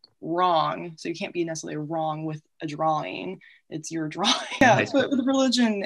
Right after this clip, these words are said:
Speaker 1: yeah, I definitely did, like, lean on my faith, especially, like, navigating high school of, like, identity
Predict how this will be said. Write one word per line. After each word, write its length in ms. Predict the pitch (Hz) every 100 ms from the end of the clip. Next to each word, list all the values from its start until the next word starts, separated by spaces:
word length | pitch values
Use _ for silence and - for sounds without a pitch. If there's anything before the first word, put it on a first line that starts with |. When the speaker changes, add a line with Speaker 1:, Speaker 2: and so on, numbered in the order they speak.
| -
Speaker 1:
yeah, 260 | 220 226 208
I 100 | 208
definitely 420 | 233 240 254 220
did, 320 | 190 190 185
like, 220 | 180 175
lean 360 | 185 196 196 190
on 640 | - 185 180 180 175 175 185 - -
my 220 | 190 180 156 -
faith, 340 | 175 170 170
especially, 300 | 185 240 247
like, 100 | 196
navigating 500 | 202 180 175 180 175
high 200 | 165 170
school 520 | 170 - 170 165 165
of, 140 | 160 160
like, 260 | 160 156 -
identity 840 | 170 160 160 160 165 165 160 156